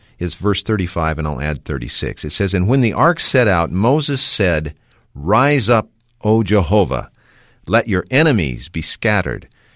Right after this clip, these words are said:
and let those who hate you flee before you.' And when it came to rest, he said, 'Return, O Jehovah, to the ten thousands of the thousands of Israel.'"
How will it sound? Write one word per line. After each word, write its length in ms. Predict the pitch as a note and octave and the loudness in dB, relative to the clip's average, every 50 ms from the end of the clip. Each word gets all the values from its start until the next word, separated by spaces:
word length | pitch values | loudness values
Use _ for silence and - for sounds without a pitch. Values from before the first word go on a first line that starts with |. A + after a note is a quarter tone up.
| _ _ | _ _
and 140 | - D#2 D#2 | -8 -4 0
let 200 | F2 G2 F#2 F#2+ | 0 0 0 2
those 380 | - A#2 B2+ C#3+ D3 C#3+ C3+ - | 4 4 6 6 6 4 2 0
who 200 | - B2+ A2+ F#2+ | -2 -4 -4 -4
hate 300 | - - B2 C3 B2 - | -4 -4 -6 -6 -4 -4
you 160 | D#2+ E2 D2+ | -4 -4 -4
flee 360 | D2 - - G#2 A2+ C3+ C3+ | -6 -8 -6 -2 0 0 0
before 420 | B2 B2 G#2+ - - - G2 F2+ D#2 | 0 -2 -6 -6 -6 -4 -2 -2 -2
you.' 280 | B1+ A1 G1+ G1+ - _ _ _ _ _ _ _ _ - | -4 -6 -8 -12 -14 _ _ _ _ _ _ _ _ -8
And 160 | D2 C#2+ C#2+ | -8 -4 0
when 160 | G#2+ B2 A#2 | 2 2 2
it 120 | G2 - | 0 -2
came 280 | - - D3+ E3 F3+ D#3 | -2 -2 -2 -2 -2 -2
to 100 | - C#3 | -2 -2
rest, 380 | A2+ G#2+ A2 G#2+ G#2+ G#2+ - - | 0 2 2 2 0 -2 -4 -4
he 120 | A2+ G2+ | -4 -4
said, 440 | F#2+ - - A2 G2+ G2 F2 D#2 D2 | -4 -2 0 0 0 0 -2 -2 -2
'Return, 880 | F#2+ F#2+ F#2 - - - - D3+ F3 F3 A#2+ E2+ C2+ A#1 A1 G#1+ - - | -2 -2 -2 -4 -10 -4 -2 0 2 2 2 0 0 -2 -6 -8 -10 -10
O 160 | - E2+ D#2 | -8 -8 -6
Jehovah, 520 | D#2 - D2+ C2 A#1 D#2+ E2+ E2+ D2+ E2 D#2 | -6 -6 -6 -8 -4 -2 -2 -2 -2 -4 -6
to 160 | - - F2+ | -4 -6 -6
the 140 | D2 D2+ - | -6 -6 -8
ten 360 | - - - B2+ B2+ C3+ B2 | -8 -4 -2 -2 0 0 -4
thousands 760 | - - C3 B2+ C3+ C#3 B2+ - F#2+ F2 D#2 D2 D2+ - - | -2 -2 0 2 2 2 2 2 0 0 0 0 -2 -4 -6
of 220 | - E2 F2 D2+ C2+ | -6 -6 -6 -4 -4
the 120 | D#2 D#2+ | -6 -6
thousands 680 | - - G2 G2+ G#2+ A2+ A2+ F#2+ G#2 G#2+ G2+ G2 F#2 | -4 -2 0 0 2 0 0 0 0 -2 -2 -2 -4
of 240 | - - F2+ E2+ - | -6 -6 -8 -8 -2
Israel.'" 540 | E2 F#2 F#2 E2+ D2 C#2 A#1 G#1 G1+ - | -2 -2 -2 0 -2 -4 -4 -4 -6 -8